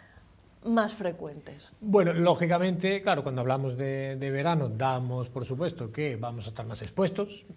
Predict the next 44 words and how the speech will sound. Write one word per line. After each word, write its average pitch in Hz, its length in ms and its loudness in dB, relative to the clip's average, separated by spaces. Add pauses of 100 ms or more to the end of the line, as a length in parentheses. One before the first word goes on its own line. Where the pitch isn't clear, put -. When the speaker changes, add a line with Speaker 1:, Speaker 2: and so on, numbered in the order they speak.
Speaker 2:
no 117 100 -10
hace 101 120 -10
falta 104 220 -10
estar 113 200 -10
ni 113 240 -8
siquiera 113 240 -8
en 110 100 -6
bikini 135 340 -6
o 117 160 -8
tal, 202 180 -8
pero, 123 200 -6 (380)
Speaker 1:
Ujú. 214 400 -6
Speaker 2:
mm, 143 680 -14
bueno, 185 160 -14 (400)
llevamos 196 320 8
Speaker 1:
Sí, 156 60 8
Speaker 2:
menos 147 100 6
Speaker 1:
a - 20 6
lo 151 60 10
Speaker 2:
ropa 147 120 8
Speaker 1:
mejor - 80 8
Speaker 2:
encima, 170 160 8
Speaker 1:
pantalón 143 300 8
Speaker 2:
lógicamente. 165 380 10
Speaker 1:
corto, 240 440 4 (200)
bueno, 202 300 -2 (180)
Speaker 2:
Claro. 147 320 0
Speaker 1:
enseñamos 220 500 0
más 233 420 2
los 196 140 -2
brazos, 214 800 -2
eh. 190 60 2
Speaker 2:
Efectivamente, 135 840 -2
Speaker 1:
<laughs> - 40 -10
Speaker 2:
hablamos 143 440 -2
de 143 100 0
cirugía 151 360 -4
corporal 139 440 -4
principalmente. 110 640 -4
Speaker 1:
Ujú. - 80 -14 (260)
Speaker 2:
En 127 180 -6
estos 120 300 -8
casos 123 360 -8
es 120 180 -10